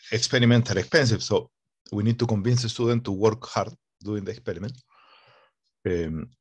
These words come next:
and, uh, it is true that for a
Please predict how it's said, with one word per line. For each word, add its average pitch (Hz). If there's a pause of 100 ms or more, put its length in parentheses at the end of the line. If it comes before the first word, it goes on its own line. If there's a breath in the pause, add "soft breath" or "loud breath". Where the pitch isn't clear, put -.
(380)
and, 160
uh, 143 (200)
it 117
is 123 (300)
true 160
that 127
for 117
a 101